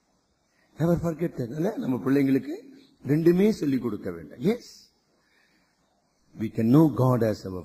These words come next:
father, but that doesn't end there. கடவுளை பற்றிய அறிவு, கடவுளோடு உள்ள உறவு,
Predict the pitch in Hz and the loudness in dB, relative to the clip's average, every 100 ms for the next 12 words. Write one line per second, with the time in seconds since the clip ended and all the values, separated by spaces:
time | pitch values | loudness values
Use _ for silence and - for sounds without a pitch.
0 | - 101 95 - - 120 117 139 147 - | -8 -8 -8 -12 -12 -4 0 0 -2 -10
1 | - _ - 131 127 151 190 185 135 131 | -20 _ -6 -2 -2 2 4 2 2 2
2 | 104 78 - _ _ _ - - 165 190 | 2 -6 -20 _ _ _ -20 -2 2 6
3 | 190 170 160 - 147 143 190 156 98 - | 6 4 2 4 4 6 6 4 0 -6
4 | - - _ - 170 196 196 190 170 156 | -18 -20 _ 2 6 10 12 12 10 10
5 | 147 156 190 196 156 113 156 | 8 8 8 8 6 4 2